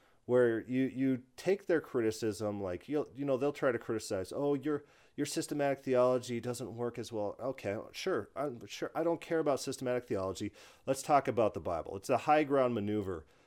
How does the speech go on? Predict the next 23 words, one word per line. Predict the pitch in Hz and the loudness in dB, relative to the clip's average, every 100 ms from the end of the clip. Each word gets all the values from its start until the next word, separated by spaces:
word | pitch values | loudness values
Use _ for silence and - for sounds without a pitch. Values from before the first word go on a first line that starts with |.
| _ | _
because | 131 127 127 110 - | -4 2 2 2 -4
what | 107 123 123 - | -2 0 0 2
they | 139 | 2
pretend | 156 143 - 156 180 | 4 0 0 0 2
to | 180 | 0
champion | - 151 156 165 123 104 | 0 -2 -2 0 0 2
over | 101 95 98 104 | 2 2 2 2
everything | 135 151 160 165 175 _ _ _ | 2 -2 0 0 -4 _ _ _
is | 110 110 | -4 -2
the | 107 | -2
Bible. | 90 104 104 82 - _ _ | 4 6 6 2 -6 _ _
And | 117 113 | -8 -2
so | 135 117 | 2 4
you | 110 113 | 2 -2
take | - 151 151 | -2 -4 -2
the | 151 | -2
debate, | 151 127 123 123 | 2 6 6 4
you | 113 | -4
turn | - - 147 | -10 -6 -2
it | 143 | 0
about | 131 120 113 | 2 2 2
the | 123 | -2
Bible, | 95 92 92 90 | -2 -2 -4 -6